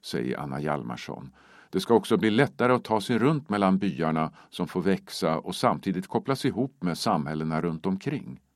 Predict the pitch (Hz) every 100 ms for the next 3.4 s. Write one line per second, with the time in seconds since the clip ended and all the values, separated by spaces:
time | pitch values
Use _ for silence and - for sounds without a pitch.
0 | _ _ _ _ _ _ _ _ _ _
1 | _ - 175 139 143 147 - - 135 123
2 | 120 - 120 95 71 57 - _ - 104
3 | - 85 90 90